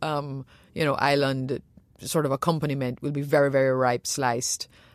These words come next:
And, um, and you can get over too, too ripe plantain as well. If it gets almost rotten and slimy, then it's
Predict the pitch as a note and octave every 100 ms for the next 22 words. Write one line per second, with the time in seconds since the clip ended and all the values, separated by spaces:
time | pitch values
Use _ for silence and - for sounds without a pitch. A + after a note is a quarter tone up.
0 | - C#3 C3+ C3+ C3 B2+ B2 B2+ C3 C3
1 | C3 - G3 A#3+ F#3+ D3+ - C#3 B2 -
2 | - - E3+ C#3 B2+ A2+ - - - -
3 | - - - - - - - C#3 - -
4 | E3 C#3+ C#3 C3 - C3+ B2+ C3+ - B2+
5 | C3 A#2+ - B2+ A#2+ -